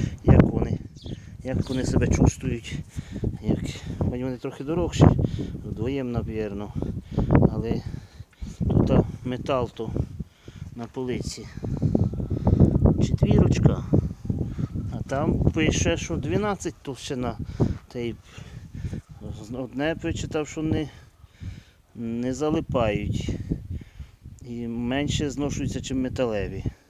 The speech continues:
Як ви скажете? Стоїть його купити, заморочитись, купити нові полиці. Бо на цих уже, може, ви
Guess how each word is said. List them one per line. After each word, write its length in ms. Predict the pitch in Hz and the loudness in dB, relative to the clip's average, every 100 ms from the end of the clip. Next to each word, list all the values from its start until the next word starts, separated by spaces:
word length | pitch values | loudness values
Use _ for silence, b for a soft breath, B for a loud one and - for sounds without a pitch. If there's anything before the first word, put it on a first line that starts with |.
| B _ B B B | B _ B B B
Як 240 | 120 131 - | -6 -6 -6
ви 100 | 113 | -8
скажете? 500 | - 107 98 101 98 B B _ B B B B B B B B B B B B B - | -6 -6 -6 -10 -12 B B _ B B B B B B B B B B B B B -10
Стоїть 420 | - 156 160 139 | -6 -4 -2 -4
його 140 | 143 | -6
купити, 460 | - 135 139 - 131 B B B B B B B B - | -8 -8 -8 -6 -10 B B B B B B B B -8
заморочитись, 920 | 117 120 123 120 127 - - 120 - | -6 -4 -2 -2 -4 -6 -6 -6 -6
купити 400 | - - 123 127 | -12 -10 -8 -4
нові 280 | 120 120 113 | -4 -4 -6
полиці. 480 | 123 120 117 - - B B B B B B B B B 113 | -6 -6 -6 -12 -20 B B B B B B B B B -14
Бо 80 | |
на 140 | 113 110 | -12 -10
цих 300 | - 139 147 | -10 -12 -10
уже, 300 | 127 131 127 B B B B B _ B B B B B B - b b b b b b b b b _ B B B B B _ _ B B 110 104 | -8 -8 -10 B B B B B _ B B B B B B -20 b b b b b b b b b _ B B B B B _ _ B B -14 -12
може, 400 | 110 113 117 117 | -8 -8 -6 -6
ви 140 | 127 | -4